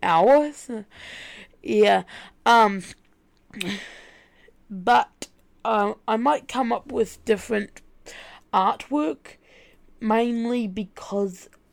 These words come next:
our twelve P artwork is, like, the exact same as our twelve G Studios logo, just with,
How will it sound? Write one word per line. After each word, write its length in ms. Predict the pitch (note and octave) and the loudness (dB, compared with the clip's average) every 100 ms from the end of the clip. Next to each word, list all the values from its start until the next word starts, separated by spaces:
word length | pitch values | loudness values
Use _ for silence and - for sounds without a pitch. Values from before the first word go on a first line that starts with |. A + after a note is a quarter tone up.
| _ - | _ -8
our 520 | - G3+ G3 G#3 - _ _ _ - G3+ | 0 4 4 4 0 _ _ _ -16 -8
twelve 320 | - G#3 F#3+ | -2 0 0
P 260 | G3 F#3+ B3 | -2 -2 0
artwork 580 | G3 F3+ F#3+ A3+ A3+ A3+ | 2 2 4 6 6 6
is, 140 | F#3+ F#3 | -2 0
like, 320 | F#3 G#3+ - - - - - | 0 -2 -10 -20 -20 -20 -6
the 120 | G#3+ | 4
exact 500 | G3+ F#3+ E3+ G#3 A#3+ | 4 4 2 2 2
same 560 | - - A3 G3 G3 G#3 | -2 -2 2 2 0 -2
as 180 | A#3 F#3 | -2 0
our 280 | F#3+ F3 - - - | 0 -2 -6 -18 -12
twelve 280 | - F#3 F3 | -2 0 0
G 160 | F3+ | -2
Studios 600 | - - F#3 F#3 G3+ F#3+ | -4 -6 -2 2 2 2
logo, 360 | A#3 A3+ A#3+ A3+ | 0 0 0 0
just 360 | F3 F#3+ D#3 - - - - - - | 0 -4 -6 -14 -20 -20 -20 -18 -8
with, 240 | F#3+ - | -8 -8